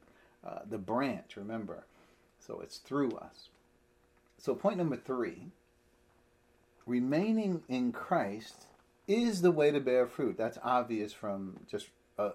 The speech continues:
a surface reading. But if we do not remain in Christ, no fruit will be born. But there are consequences, right? So just so we know, verses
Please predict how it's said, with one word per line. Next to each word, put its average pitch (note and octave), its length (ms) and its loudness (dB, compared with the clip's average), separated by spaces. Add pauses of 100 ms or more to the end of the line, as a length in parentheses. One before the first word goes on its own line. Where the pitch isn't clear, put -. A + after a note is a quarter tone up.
a F#2+ 80 -6
surface A#2 520 -4
reading. G2+ 480 -8 (640)
But D#3+ 120 2
if F3 120 0
we E3+ 80 4
do D#3+ 140 4
not F#3 280 4
remain B2+ 360 0
in A2 120 -4
Christ, G#2+ 360 -6
no C3 160 2
fruit A#2+ 320 -4
will G#2 160 -6
be G#2+ 160 -4
born. F#2+ 640 -6 (540)
But - 140 -10
there G#2 200 2
are G#2 260 2
consequences, - 1160 -10
right? G#2+ 260 -6
So A#2+ 340 -4 (540)
just F3 220 0
so E3+ 100 4
we C#3 160 2
know, B2+ 500 2 (180)
verses A#2+ 460 0